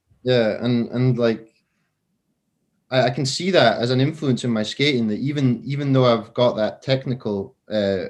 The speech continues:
a-, appreciation for, like, mushroom blading and all these sort of more, like, modern contemporary skate moves, I have a total burning urge to th-,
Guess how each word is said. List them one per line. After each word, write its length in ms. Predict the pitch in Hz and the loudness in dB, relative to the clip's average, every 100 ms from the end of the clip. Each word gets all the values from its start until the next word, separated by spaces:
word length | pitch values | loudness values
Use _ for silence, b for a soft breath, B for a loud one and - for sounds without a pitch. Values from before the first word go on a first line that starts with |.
| - | -10
a-, 200 | - 110 113 | -10 -8 -8
appreciation 580 | - 135 131 131 131 | -8 0 2 2 0
for, 140 | 127 113 | -4 -4
like, 180 | 107 113 | -4 -2
mushroom 420 | 113 - 123 107 | -4 -4 -4 -2
blading 400 | 110 110 110 104 | -2 -2 -2 -2
and 80 | 104 | -2
all 160 | 113 | -2
these 280 | 110 113 - | -2 -4 -2
sort 160 | 123 110 | -4 -2
of 80 | |
more, 260 | 110 113 113 | -2 0 2
like, 240 | 104 101 | 0 -2
modern 680 | 104 107 113 117 113 104 98 _ _ | -4 0 2 2 0 -2 -8 _ _
contemporary 640 | - 127 139 131 131 131 120 | -6 -4 2 2 2 -2 -2
skate 380 | - 123 123 | -2 0 0
moves, 340 | 120 104 98 - _ _ _ _ _ _ _ 101 | -2 -6 -10 -18 _ _ _ _ _ _ _ 2
I 540 | 131 131 127 113 90 - _ _ _ _ _ _ _ - | 6 6 6 0 -4 -14 _ _ _ _ _ _ _ -16
have 200 | 123 123 | -6 -4
a 60 | 123 | -4
total 380 | - 170 139 139 | 0 2 4 2
burning 500 | 101 123 131 117 - | 2 4 4 2 2
urge 420 | 117 120 104 - | 2 2 -2 -6
to 260 | 117 107 101 | -4 -2 -2
th-, 160 | - | -6